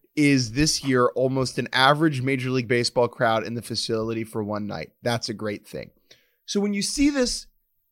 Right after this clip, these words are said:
written, it comes across so bitchy, like, Mean Girls level, "Ooh, congratulations on your big game," right? Like, that's how it reads. Did it come across that sarcastic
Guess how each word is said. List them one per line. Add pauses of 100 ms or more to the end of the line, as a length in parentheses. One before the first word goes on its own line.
written, (240)
it
comes
across
so
bitchy, (360)
like,
Mean
Girls
level, (480)
"Ooh, (180)
congratulations
on
your
big
game," (240)
right?
Like,
that's
how
it
reads. (140)
Did
it
come
across
that
sarcastic